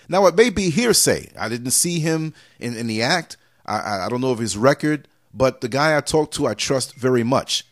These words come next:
And he grew up with this guy, not with him, but, you know, near him. So he knew, and he had no reason to lie.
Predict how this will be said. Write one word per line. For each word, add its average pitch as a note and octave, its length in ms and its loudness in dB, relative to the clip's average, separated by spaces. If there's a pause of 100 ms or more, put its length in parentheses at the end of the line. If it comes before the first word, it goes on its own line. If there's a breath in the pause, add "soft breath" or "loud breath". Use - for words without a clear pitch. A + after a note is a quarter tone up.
(180)
And C#3 160 -4
he B2+ 40 -2
grew F3 300 2
up A#3 200 -2
with C3 120 -4
this G#2+ 180 -4
guy, C#2+ 260 -6
not G#2 260 -8
with C3+ 240 6
him, C3 180 0
but, A2+ 240 0 (320 soft breath)
you D3 140 -2
know, C3 140 2
near A3 320 0
him. F#2 260 -6
So C3+ 180 -2
he B2+ 140 -4
knew, F3 340 0
and G2+ 100 -8
he A2+ 60 -8
had C3+ 220 -8
no C3+ 100 -4
reason C3+ 320 -2
to - 100 -8
lie. B2 440 -4